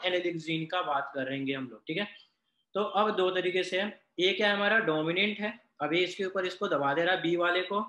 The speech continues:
तो दो नाम दिया गया इसी से। एक को बोलते हैं हम लोग dominating epistatic,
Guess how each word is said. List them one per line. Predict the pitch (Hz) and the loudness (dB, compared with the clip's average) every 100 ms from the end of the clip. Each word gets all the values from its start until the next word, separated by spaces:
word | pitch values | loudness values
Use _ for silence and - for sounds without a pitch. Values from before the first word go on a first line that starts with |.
| - _ - | -8 _ -6
तो | 170 | 0
दो | 190 | 2
नाम | 202 180 170 | 4 2 2
दिया | 160 151 | 2 4
गया | 165 | 2
इसी | 156 160 | 2 -2
से। | 165 208 - | -4 -6 -2
एक | 170 190 - | -2 -2 -2
को | 180 | -2
बोलते | 151 147 196 | 0 -2 -2
हैं | 185 | -2
हम | 151 | -2
लोग | 143 165 202 - _ _ _ _ _ _ _ _ _ _ _ _ _ _ _ _ - | 0 0 -2 -10 _ _ _ _ _ _ _ _ _ _ _ _ _ _ _ _ -16
dominating | 127 160 170 185 190 175 151 147 160 165 196 208 _ _ _ _ _ _ _ _ _ _ _ _ _ _ _ _ _ _ _ _ _ _ | 0 2 2 0 0 0 0 -2 -2 -2 -4 -8 _ _ _ _ _ _ _ _ _ _ _ _ _ _ _ _ _ _ _ _ _ _
epistatic, | 160 143 160 151 - 117 113 160 | -6 -6 -4 -4 -4 -6 -6 -6